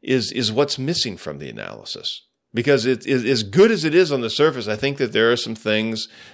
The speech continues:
uh, certainly one big thing here, here that is missing. Now, you know, what's missing here is, is, is really the reason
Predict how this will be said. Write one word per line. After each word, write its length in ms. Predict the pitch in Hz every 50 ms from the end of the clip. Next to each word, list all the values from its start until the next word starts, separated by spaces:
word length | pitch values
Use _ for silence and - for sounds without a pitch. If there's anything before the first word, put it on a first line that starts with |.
| _ _
uh, 560 | - - 98 95 92 87 65 50 53 50 - -
certainly 340 | - - 127 143 123 117
one 300 | 113 117 135 139 131 113
big 260 | 98 85 139 156 156 127
thing 300 | - - 107 98 95 92
here, 500 | - - 90 92 92 95 98 110 113 - _ _ _ _ _ _ _
here 220 | - 104 107 110
that 140 | 107 107 110
is 140 | 113 110 107
missing. 420 | 135 190 226 - - 82 71 - _ _ _ _ _ _ _ _ _ _ _ _ _ _ _ _ _ _ _ _ _ _ _ _ _ _ _ _ _ _ _ _ _ _ _ _ _ _ _ _ _ _ _ _ _ _ _ _ _ _ _ _ _ _ _ _ _ _ _ _ _ _ _ _ - - - - _ _ _ _ - _ _ _ _ _
Now, 580 | - 131 143 147 143 139 135 135 131 117 - - - _ _ _ _ _ _ _ _ _ _ _ _ _ _
you 120 | 175 156
know, 80 | 160 151
what's 360 | 135 117 135 165 180 - -
missing 360 | - 175 226 - - 294 214
here 340 | 117 104 98 95 98 101 104
is, 480 | 87 87 110 107 104 92 - - - - -
is, 240 | 117 110 101 87
is 200 | - 117 120 104
really 260 | 107 120 143 147 143 127
the 120 | 113 120
reason 540 | 90 92 107 143 190 180 117 - 64 60